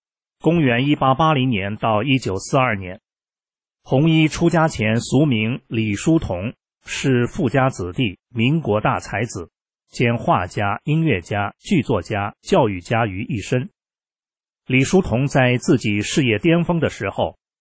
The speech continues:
去了杭州虎跑寺出家为僧，得法号弘一。他潜心修习律宗，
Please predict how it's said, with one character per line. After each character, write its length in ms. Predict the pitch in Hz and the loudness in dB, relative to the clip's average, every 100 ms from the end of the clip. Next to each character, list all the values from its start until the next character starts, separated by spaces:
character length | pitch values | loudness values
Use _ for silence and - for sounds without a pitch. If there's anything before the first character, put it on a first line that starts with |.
| _ | _
去 260 | - 165 | -2 2
了 120 | 139 | 2
杭 260 | 110 117 156 | 2 2 2
州 260 | 160 151 156 | 4 4 4
虎 220 | - 104 | 2 -2
跑 200 | - 127 | 0 0
寺 340 | - 131 104 | 2 2 2
出 300 | 95 - 156 | 0 0 0
家 200 | 147 131 | 2 2
为 180 | 120 98 | 2 -2
僧， 320 | - 120 127 - _ _ _ | -2 -2 -2 -8 _ _ _
得 320 | 117 123 143 | 2 4 2
法 280 | - 95 95 | 2 0 0
号 280 | - 123 95 | 2 2 2
弘 260 | 104 104 | 0 -2
一。 260 | 117 131 - _ _ _ _ _ _ | -2 -2 -4 _ _ _ _ _ _
他 260 | - 160 | 0 2
潜 260 | 151 - 156 | 2 2 0
心 260 | - 151 151 | 2 0 2
修 220 | 175 175 | 4 2
习 180 | - 123 | 4 2
律 200 | 139 95 | 2 2
宗， 320 | 139 135 | 0 0